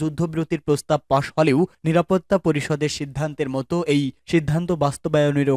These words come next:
কোনো বাধ্য বাধকতা নেই। স্লোভেনিয়ায় জাতিসংঘের রাষ্ট্রদূত স্যামুয়েল জাবোগার সাধারণ পরিষদের বৈঠকে বলেছেন, গাজায় আর কোনো অস্তিত্ব নেই, এটা ধ্বংস হয়ে গেছে। বেসামরিক মানুষ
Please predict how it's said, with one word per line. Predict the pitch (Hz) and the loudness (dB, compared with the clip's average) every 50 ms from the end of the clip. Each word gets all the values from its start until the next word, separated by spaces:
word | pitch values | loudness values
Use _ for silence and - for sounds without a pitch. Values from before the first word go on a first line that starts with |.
| - | 0
কোনো | 139 127 120 113 110 127 | -2 -2 -2 -2 0 0
বাধ্য | 135 139 131 135 147 170 170 160 - _ 127 139 | -2 0 0 0 2 2 2 0 -2 _ -2 0
বাধকতা | 143 143 139 143 127 127 117 - 113 117 | 0 0 0 -2 -4 -4 -6 -4 -4 -4
নেই। | 131 123 104 90 _ - - | -4 -6 -8 -10 _ -12 -2
স্লোভেনিয়ায় | - 196 202 185 185 202 226 226 226 220 220 170 170 | 2 4 4 4 4 2 0 0 0 0 0 0 0
জাতিসংঘের | 165 - 208 185 - 190 190 185 165 196 180 160 | -2 -2 -4 -6 -4 -4 -4 -4 -4 -4 -2 -2
রাষ্ট্রদূত | 156 156 - - 175 147 151 175 190 - _ _ - - | -2 -2 -2 -2 0 2 2 2 2 0 _ _ -4 0
স্যামুয়েল | 185 185 175 175 190 190 190 190 190 190 - _ _ - 135 | 0 0 2 2 4 4 4 4 2 0 -6 _ _ -6 0
জাবোগার | 170 160 156 160 180 170 180 175 165 - | 0 2 4 4 4 4 4 2 0 0
সাধারণ | 165 151 147 160 151 151 147 - | -4 -4 -4 -4 -4 -6 -4 -2
পরিষদের | 151 143 143 - - 151 143 143 127 120 | -2 -2 -2 -2 -2 -2 -2 -2 -2 0
বৈঠকে | 139 139 - - 151 143 147 117 123 | 0 0 0 -2 -2 -2 -2 -2 0
বলেছেন, | 123 135 135 - - 175 170 160 147 | 0 0 0 -2 -2 -4 -4 -2 -2
গাজায় | 143 143 123 151 160 170 - - 131 | -2 -2 0 -2 -2 -2 0 0 0
আর | 151 160 - - | 0 0 0 -2
কোনো | 180 175 175 175 165 - | -2 0 -2 -2 -2 -2
অস্তিত্ব | 151 143 - - 156 - - 135 123 123 | -4 -4 -4 -6 -8 -8 -4 -4 -2 -2
নেই, | 160 202 208 190 156 156 | -2 -2 -2 -2 -4 -2
এটা | - 151 135 127 123 - _ _ 151 139 | 0 0 0 0 -2 -4 _ _ -4 0
ধ্বংস | 147 160 156 147 - - | 2 2 2 2 0 -2
হয়ে | 143 143 127 123 113 | 0 0 0 0 0
গেছে। | 123 117 - - 139 123 | -2 -2 -2 -2 -2 -2
বেসামরিক | 123 156 156 - 196 185 185 196 196 202 - - 147 | 0 -2 -2 -2 -2 0 2 2 2 0 0 -2 -2
মানুষ | 147 147 170 196 | 0 0 0 -2